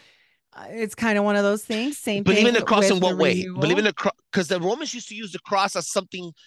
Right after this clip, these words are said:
Speaker 2: to fearmonger with before he
Speaker 1: Yeah,
Speaker 2: was
Speaker 1: they,
Speaker 2: crucified.
Speaker 1: they hate the cross. They hate the cross. The Mormons will never wear a cross, and they hate the cross. You'll never see
Speaker 2: Oh,
Speaker 1: a cross.
Speaker 2: wow. So they
Speaker 1: Mm-mm.
Speaker 2: were on purposely trying to revolt
Speaker 1: Yes.
Speaker 2: against what
Speaker 1: Yes.
Speaker 2: scripture. Oh,
Speaker 1: They
Speaker 2: wow.
Speaker 1: don't
Speaker 2: Okay,
Speaker 1: like
Speaker 2: this
Speaker 1: it.
Speaker 2: is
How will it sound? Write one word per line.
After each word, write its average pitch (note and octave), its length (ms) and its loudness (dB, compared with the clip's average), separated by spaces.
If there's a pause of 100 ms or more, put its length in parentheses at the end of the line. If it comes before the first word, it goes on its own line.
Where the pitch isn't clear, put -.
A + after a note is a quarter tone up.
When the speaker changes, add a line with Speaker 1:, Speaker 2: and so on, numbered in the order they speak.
(140)
Speaker 2:
to G#3+ 100 -6
fearmonger F#3 680 -2
with E2 200 -18 (400)
before A3+ 280 0
he G#3+ 60 2
Speaker 1:
Yeah, G#3 80 4
Speaker 2:
was F#3 80 0
Speaker 1:
they, B3+ 100 2
Speaker 2:
crucified. C4 440 2
Speaker 1:
they - 20 -8
hate B3+ 240 -2
the A3 80 -8
cross. - 560 -10
They A#3 160 -2
hate G3+ 180 -6
the F3+ 80 -14
cross. - 440 -16 (220)
The G3+ 140 -2
Mormons G#3 420 0
will F#3+ 180 -2
never F#3+ 340 -2
wear G#3+ 200 0
a G#3+ 60 -4
cross, G#3 320 -6
and F3 180 -10
they D#3+ 100 -6
hate E3 200 -6
the E3 100 -8
cross. - 300 -10
You'll E3+ 100 -2
never F3 440 -2
see D3 200 -4
Speaker 2:
Oh, D#3 40 -4
Speaker 1:
a D3+ 40 -10
cross. - 120 -4
Speaker 2:
wow. A#2 880 2
So D#3 160 -2
they E3 140 2
Speaker 1:
Mm-mm. A#3 80 -2
Speaker 2:
were F#3+ 140 -4 (120)
on B3 280 -2 (120)
purposely C4 580 -10
trying F#3+ 420 -2
to E3+ 200 -6 (1040)
revolt A#3 640 2 (100)
Speaker 1:
Yes. F3 260 2
Speaker 2:
against G3 400 0
what F#3+ 160 2
Speaker 1:
Yes. - 140 0
Speaker 2:
scripture. F#3 280 -4
Oh, D#3+ 220 0
Speaker 1:
They A2+ 60 -20
Speaker 2:
wow. E3+ 580 0
Speaker 1:
don't C#3+ 180 -4
Speaker 2:
Okay, F#3+ 140 -4
Speaker 1:
like E3 100 -4
Speaker 2:
this F3 100 -6
Speaker 1:
it. - 60 -14
Speaker 2:
is D#3 100 -14